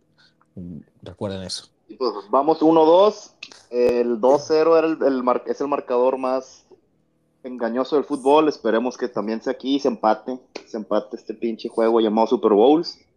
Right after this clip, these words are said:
Speaker 2: y le ganemos a los Chiefs.
Speaker 1: ¿Qué otra narrativa, Aldito, por ahí? El Kelce Bowl. ¿Qué opinas del Kelce Bowl, Aldito?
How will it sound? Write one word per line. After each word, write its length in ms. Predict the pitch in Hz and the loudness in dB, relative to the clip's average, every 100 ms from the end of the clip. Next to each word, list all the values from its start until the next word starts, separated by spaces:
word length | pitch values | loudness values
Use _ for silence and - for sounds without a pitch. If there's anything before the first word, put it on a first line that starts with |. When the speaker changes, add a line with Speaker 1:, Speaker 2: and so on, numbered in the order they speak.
| _ _ | _ _
Speaker 2:
y 120 | 95 | -8
le 120 | 87 | -6
ganemos 760 | 85 90 98 107 110 - - _ - | -4 -4 -4 -4 -6 -10 -18 _ -4
a 360 | 98 98 98 - | 0 2 0 -2
los 380 | 101 104 98 - | 2 2 0 -8
Chiefs. 640 | - 87 - - - - _ | -6 -6 -8 -16 -18 -20 _
Speaker 1:
¿Qué 100 | 185 | -4
otra 180 | 180 180 | -2 -2
narrativa, 540 | 170 139 120 156 156 | 0 -2 -2 0 0
Aldito, 460 | 151 143 139 135 117 | 0 -4 -4 -6 -6
por 160 | 123 | -8
ahí? 280 | 127 135 135 _ | -6 -6 -8 _
El 160 | - 110 | -16 -10
Kelce 360 | 131 151 - 170 | -4 -4 -2 -2
Bowl. 360 | 139 143 143 - | 0 -2 -6 -8
¿Qué 100 | 147 | -10
opinas 420 | 147 151 143 120 | -4 -4 -4 -8
del 140 | 107 | -10
Kelce 280 | - 127 - | -12 -12 -10
Bowl, 200 | 113 113 | -6 -6
Aldito? 440 | 101 95 92 - | -6 -12 -14 -18